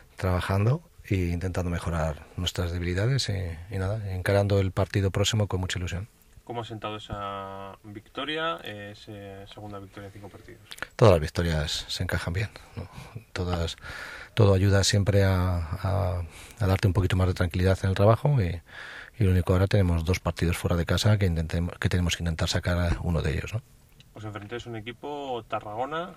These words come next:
Speaker 2: eh, que se sitúa con una victoria menos que vosotros. Un poco, ¿qué esperas de, de este encuentro?
Speaker 1: Pues un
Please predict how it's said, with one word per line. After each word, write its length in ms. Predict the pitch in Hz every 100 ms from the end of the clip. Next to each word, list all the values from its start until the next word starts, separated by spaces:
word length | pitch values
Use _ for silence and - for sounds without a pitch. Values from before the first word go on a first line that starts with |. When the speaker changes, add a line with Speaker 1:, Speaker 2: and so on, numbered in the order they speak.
| -
Speaker 2:
eh, 460 | 107 101 98 98 95
que 80 | 98
se 100 | 104
sitúa 600 | - 110 104 104 104 98
con 160 | - 110
una 80 |
victoria 680 | 104 98 107 107 101 98 98 101 104 104 110 _
menos 320 | 107 107 104 -
que 100 | 110
vosotros. 440 | 110 139 147 135
Un 60 | 107
poco, 260 | 110 107
¿qué 60 | 104
esperas 340 | - - 98 98
de, 80 | 95
de 440 | 98 - - 107
este 140 | -
encuentro? 220 | 101 - - - - - - - - - - -
Speaker 1:
Pues 260 | - 127 -
un 580 | 123 117 117 110 104